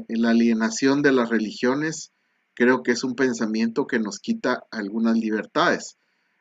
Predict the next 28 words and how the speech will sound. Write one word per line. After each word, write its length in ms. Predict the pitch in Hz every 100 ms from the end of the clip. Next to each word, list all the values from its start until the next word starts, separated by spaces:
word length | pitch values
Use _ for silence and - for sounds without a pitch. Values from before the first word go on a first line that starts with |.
| _
Los 260 | 113 117 113
dogmas, 720 | 151 185 180 175 - - - _ _ _ _
eh, 300 | - 107 107 -
filosóficamente 1040 | 113 107 127 120 147 131 120 123 135 151
acabamos 400 | 120 110 113 123
de 140 | 117
tener 320 | 110 113 113 123
un 100 | 117
curso 360 | 139 135 139
al 80 | 120
respecto 680 | 104 - 120 113 - 143 - _ _ _ _ -
de 300 | 101 117 110
dogmas 540 | 120 131 135 135 -
en 140 | 110
las 160 | 104 98
religiones, 800 | 101 98 - 117 135 165 - - _ _ _ _
eh, 340 | 110 107 110 -
cuando 400 | 123 120 123 120
las 200 | 110 110
personas 560 | - - 117 117 127 120
creen 320 | 123 123 120
en 100 | 110
los 120 | 101
misterios, 640 | 98 90 - 123 131 120 113
creen 280 | 113 113 113
en 80 | 104
los 120 | 98
mandamientos, 920 | 95 87 87 107 120 117 113 110 -